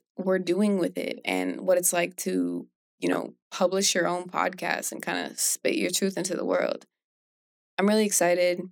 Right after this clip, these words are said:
It's a really special episode. It's a really special time, and she's a really special lady. So make sure you subscribe and check her out, all the good stuff. And if you haven't already, go peep her podcast, Nude.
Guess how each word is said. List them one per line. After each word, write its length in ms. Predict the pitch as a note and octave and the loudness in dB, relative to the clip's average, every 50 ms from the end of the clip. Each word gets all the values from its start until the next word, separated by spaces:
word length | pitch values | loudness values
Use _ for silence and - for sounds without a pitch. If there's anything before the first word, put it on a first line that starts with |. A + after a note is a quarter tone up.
| _ _ _ _ _ _ _ _ _ _ _ _ - | _ _ _ _ _ _ _ _ _ _ _ _ -2
It's 180 | G3 G3 - | 0 2 2
a 60 | G3+ F#3 | 2 2
really 420 | G3+ G3+ G3+ G3+ G3+ G3 F#3+ F#3 | 2 4 4 6 4 4 4 2
special 680 | - - - - - - F3+ F3 - F#3+ F3+ F3+ F3 - | 0 -2 -2 0 0 0 2 2 2 2 2 2 2 2
episode. 420 | - - F3+ - - F3 E3+ F3 | 0 -2 -2 0 0 2 2 2
It's 120 | F3 F3+ - | 2 0 -2
a 40 | - | 0
really 160 | E3+ F3+ F#3 | 0 -2 0
special 360 | E3+ - - E3+ E3+ - - | 0 0 0 0 0 -2 -6
time, 420 | - - - - - F2 F3 F#3+ | -6 -4 -2 0 0 0 0 -2
and 100 | - - | -2 -2
she's 200 | - - - - | 0 0 0 0
a 60 | - - | -2 -2
really 180 | - - - | -2 -4 -4
special 380 | - - - - - - - - | -4 -4 -4 -4 -4 -4 -4 -2
lady. 360 | - G3 G#3 G#3 G#3+ G3+ G3+ | 0 2 2 2 2 0 0
So 380 | G3+ - - F3 F3 F#3+ - _ _ _ _ _ _ - | 0 0 2 2 0 0 -2 _ _ _ _ _ _ 0
make 180 | G3 G3+ G#3+ G#3 | 2 2 4 4
sure 240 | - - G3+ G3 | 4 4 4 4
you 400 | F#3+ F#3+ F3+ F3+ F3 F3 F3 - _ _ _ _ - | 4 2 -2 -4 -6 -6 -8 -8 _ _ _ _ -4
subscribe 880 | - - - G3+ G3 G3 - - - F3+ F3+ F3+ F3+ F#3 F#3 F#3 F3+ | -2 2 2 2 2 0 0 2 2 2 4 4 4 4 4 2 0
and 180 | - - F3 F3 | -2 -6 -2 -2
check 240 | D#3+ - F3+ F3+ - | -2 -2 -2 -6 -6
her 180 | - G#2 - | -6 -6 -2
out, 320 | - F#3+ - - F3+ F#3+ - - | 0 0 0 2 0 0 0 0
all 120 | F#3 F3+ | 0 0
the 120 | F3+ F3+ | 0 -2
good 240 | F3 - F3 F3 F3 | -2 0 -2 0 0
stuff. 420 | - - - F3 F3 F3+ F#3 F3+ - _ _ _ _ _ _ _ _ - | -2 0 2 2 0 0 -2 -8 -14 _ _ _ _ _ _ _ _ -2
And 340 | E3+ F3+ F3+ F3 F3 E3+ - | 0 2 2 2 2 2 0
if 140 | - F3+ F3+ | 0 -2 -4
you 80 | E3+ | -4
haven't 320 | F#3 F3+ E3+ E3+ F3 F3+ F3 | -6 -2 0 0 0 2 2
already, 380 | F3 E3+ E3+ F3 F3 F3+ F#3+ | 0 2 2 2 2 0 0
go 180 | F#3 - F3+ F3+ | 0 2 2 2
peep 300 | F3+ - - F3+ F3+ - | 2 0 -6 -6 -6 -4
her 180 | - - F3 F3 | 0 0 0 0
podcast, 760 | F3+ - F3 F3+ F3+ F3+ F#3 F#3 F3 - - F#3+ - - | 2 0 0 0 0 -2 -4 -2 -2 -2 0 0 -2 -2
Nude. 460 | - E3+ F3 F3 E3+ F3 F#3 G#3+ G#3+ | 0 0 0 2 2 2 0 -2 -4